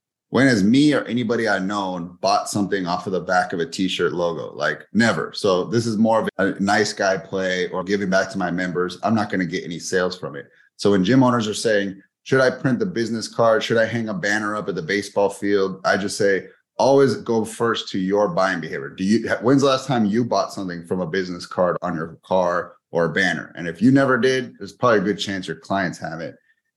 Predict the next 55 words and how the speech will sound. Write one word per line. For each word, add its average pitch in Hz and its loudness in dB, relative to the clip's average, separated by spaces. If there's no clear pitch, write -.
And 92 0
so 98 4
what 101 -2
I 104 2
like 120 0
to - -6
point 117 -4
out 123 0
is 104 -2
we're 110 4
very 131 4
pre-, 127 -4
pushy 107 2
to, 98 -8
like, 92 2
"Why 123 4
are - 4
the 143 2
leads 143 4
not 127 2
buying? 135 2
They 95 -2
just 117 -8
opted 131 2
in 120 4
yesterday. 123 0
Why 110 2
are - 0
they 135 2
not 120 -2
buying? 110 -4
Why 104 -4
did 127 -2
they 101 2
opted 127 2
in 117 -2
today? 123 2
Why 104 2
are 127 2
they 131 0
not 123 0
buying?" 113 -2
When's 160 4
the 170 2
last 160 0
time 147 0
you 135 6
opted 120 -2
into 131 -4
something 147 -2
and 101 -2
bought 107 2
the 101 -4
same 98 -4
day? 87 -2